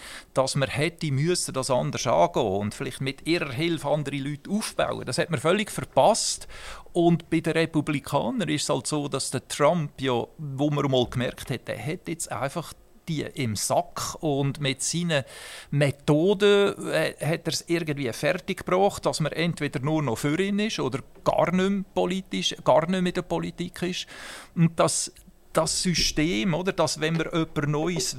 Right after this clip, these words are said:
möchte aufbauen, dann braucht man einerseits die Partei. Sie können eigentlich nicht einfach so eine neue Partei gründen. Das ist chancenlos in den U S A. Man braucht eine von beiden Parteien.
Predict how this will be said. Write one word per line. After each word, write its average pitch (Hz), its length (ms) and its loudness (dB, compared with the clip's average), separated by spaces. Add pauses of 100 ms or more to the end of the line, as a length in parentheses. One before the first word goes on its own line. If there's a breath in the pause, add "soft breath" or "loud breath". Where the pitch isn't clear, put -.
möchte 185 400 -6
aufbauen, 113 520 -2
dann 131 180 -4
braucht 190 380 -2
man 135 140 -2
einerseits 160 600 -2
die - 60 -6
Partei. 202 720 -2
Sie 170 160 -4
können 139 200 -2
eigentlich 127 300 -4
nicht 127 160 -4
einfach 110 240 -8
so 107 160 -6
eine 104 80 -2
neue 101 200 -4
Partei 110 460 -4
gründen. 101 240 -6
Das 113 120 -6
ist - 40 -4
chancenlos 160 720 -2
in 156 100 -2
den 160 140 -2
U 175 100 0
S 175 160 -2
A. 143 120 4
Man 120 140 0
braucht 180 360 2
eine 151 200 2
von 143 120 -2
beiden 139 320 0
Parteien. 143 580 0